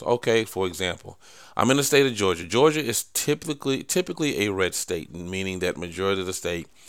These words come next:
from what we've been told, votes Republican. All right, now, let's say,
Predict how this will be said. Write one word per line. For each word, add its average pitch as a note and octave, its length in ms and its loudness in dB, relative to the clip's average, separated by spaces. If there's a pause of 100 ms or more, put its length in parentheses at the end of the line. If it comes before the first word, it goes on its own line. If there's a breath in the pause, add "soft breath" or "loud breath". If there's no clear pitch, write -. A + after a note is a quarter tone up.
(360 loud breath)
from F#2 220 -4
what F2 160 0
we've E2 120 -6
been D#2+ 140 -8
told, B2 340 2
votes D#2+ 440 -4 (360)
Republican. F2+ 640 -2 (460)
All G2 140 2
right, F2+ 240 0
now, G2 320 2 (420 loud breath)
let's C#3 240 6
say, B2 560 4